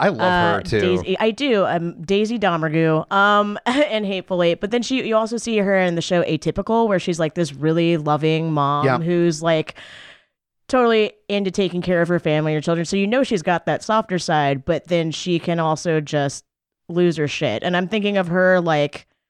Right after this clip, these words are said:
Speaker 2: some of the scenes between the crew, like, especially when they're talking about the bonus situation, is like, "Why don't you just fuck off?" Like, I could totally just see Jennifer Jason Leigh owning, like, the moments of slight, slight times where you see Ripley really get irritated.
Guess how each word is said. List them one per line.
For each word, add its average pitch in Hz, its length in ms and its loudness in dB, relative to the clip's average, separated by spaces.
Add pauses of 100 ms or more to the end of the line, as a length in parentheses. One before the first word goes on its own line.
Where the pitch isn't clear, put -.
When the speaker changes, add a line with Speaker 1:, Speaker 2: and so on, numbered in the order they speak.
(520)
Speaker 2:
some 240 220 -4
of 233 80 0
the 220 80 0
scenes 190 420 -2
between 175 380 -2
the 165 60 -4
crew, 170 600 2
like, 160 200 -2
especially 160 360 -2
when 165 60 -2
they're 156 100 -2
talking 156 320 0
about 151 220 0
the 160 60 0
bonus 151 380 0
situation, 156 600 -2
is 156 140 -4
like, 175 120 0
"Why 202 140 2
don't 262 140 2
you 254 60 -6
just 233 160 -6
fuck 208 340 -4
off?" 170 340 0
Like, 196 120 0
I 220 100 2
could 202 140 -4
totally 220 340 0
just 175 200 -4
see 160 180 0
Jennifer 151 320 -2
Jason 139 340 -2
Leigh 135 320 0 (500)
owning, 160 520 2
like, 143 300 -2
the 175 100 0
moments 147 680 -2
of 143 480 -2 (440)
slight, - 680 -2
slight 202 240 0
times 165 240 -2
where 156 80 0
you 147 80 2
see 147 200 -2
Ripley 143 320 -2
really 143 260 0
get 135 280 -4
irritated. 147 600 0